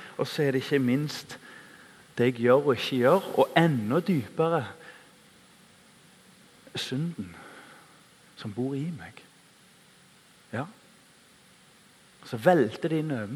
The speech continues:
meg. Hvordan må det være å være et voksent menneske i dag, og jeg har ingen sted å gå med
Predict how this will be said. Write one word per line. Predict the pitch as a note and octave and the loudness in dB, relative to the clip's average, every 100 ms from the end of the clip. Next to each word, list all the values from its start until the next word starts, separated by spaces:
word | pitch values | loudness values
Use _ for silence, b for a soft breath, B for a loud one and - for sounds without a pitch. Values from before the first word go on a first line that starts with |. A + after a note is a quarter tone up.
| G3 | -10
meg. | - - - _ B B B - | -12 -20 -20 _ B B B -10
Hvordan | D#3+ - - E3 | -8 -8 -6 -4
må | F3 G3+ | -2 0
det | G3 | 2
være | D#3 F3+ F#3+ | 2 2 0
å | D#3 C#3+ | -4 0
være | E3+ F3 | 0 -2
et | - D#3 | -6 -4
voksent | E3 - - F3+ - | -4 -4 -10 -10 -4
menneske | D#3+ C3 D3 - E3 | -4 -4 -6 -4 -2
i | |
dag, | F3 G#3 F#3+ - B B B B | 0 -2 -8 -14 B B B B
og | C#3+ | -2
jeg | C3 | -2
har | D#3 - F3+ | -4 -6 -4
ingen | D#3+ A2+ D3+ | -2 -2 -6
sted | - C#3 D#3 | -4 -2 -2
å | E3 | -2
gå | G#3 C4 | -2 -2
med | D3 | -6